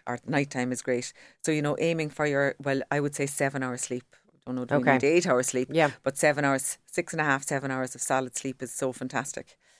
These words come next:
Speaker 2: Yeah.
Speaker 1: I personally like, because of my physical activity up to lunchtime, my physical activity again then from five on to, let's say, eight o'clock at night, 'cause I'll be leaving here now and I'll be heading off to do, to do some classes again, you know.
Speaker 2: Okay.
Speaker 1: So then in that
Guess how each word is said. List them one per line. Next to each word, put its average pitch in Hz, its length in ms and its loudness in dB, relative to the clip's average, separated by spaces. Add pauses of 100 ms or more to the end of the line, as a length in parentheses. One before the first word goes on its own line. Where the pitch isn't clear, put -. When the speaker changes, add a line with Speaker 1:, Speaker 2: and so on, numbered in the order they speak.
(140)
Speaker 2:
Yeah. 135 160 0
Speaker 1:
I 214 160 8
personally 226 480 2
like, 185 380 2
because 170 400 0
of 143 140 -6
my 147 100 2
physical 147 480 -2
activity 135 540 -4 (260)
up 143 160 -4
to 156 100 -6
lunchtime, 147 440 -2
my 131 100 -4
physical 135 380 -4
activity 131 420 -4
again 139 300 0
then 135 160 2
from 131 160 -8
five 127 340 0
on 120 120 0
to, 120 100 -4
let's 123 180 -4
say, - 80 -4
eight 135 200 -2
o'clock 131 260 -6
at - 100 -10
night, 196 260 2 (240)
'cause - 120 -14
I'll 143 80 6
be 143 100 0
leaving 143 240 0
here 143 140 2
now 147 100 2
and 160 100 0
I'll 147 80 4
be 135 120 0
heading 139 240 -2
off 131 160 -4
to - 100 -18
do, 139 240 -2
to - 160 -10
do 135 140 -2
some 131 260 -4 (320)
classes 127 320 0
again, 165 320 0
you 160 80 0
know. 139 120 2
Speaker 2:
Okay. 139 240 4 (220)
Speaker 1:
So 156 160 4 (300)
then 196 220 4
in 214 60 2
that 175 180 0